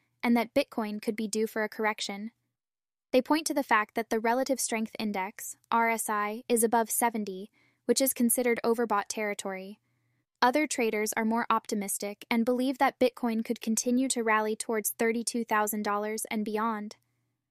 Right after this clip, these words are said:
They point to the fact that long-term holders are now in control of more of the Bitcoin supply than ever before.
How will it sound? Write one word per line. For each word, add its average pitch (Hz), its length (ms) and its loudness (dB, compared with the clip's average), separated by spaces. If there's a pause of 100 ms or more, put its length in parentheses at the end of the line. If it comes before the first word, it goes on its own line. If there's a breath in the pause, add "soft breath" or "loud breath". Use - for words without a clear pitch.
They 254 120 6
point 311 260 4
to 302 80 4
the 262 100 0
fact 220 360 2
that 233 180 -2
long-term 240 520 2
holders 214 520 -2
are 220 100 2
now 220 280 4
in 262 100 0
control 214 420 0
of 202 140 -4
more 226 240 2
of 269 100 -2
the 247 80 2
Bitcoin 208 420 -4
supply 214 540 -4
than 220 160 0
ever 220 260 0
before. 208 520 -6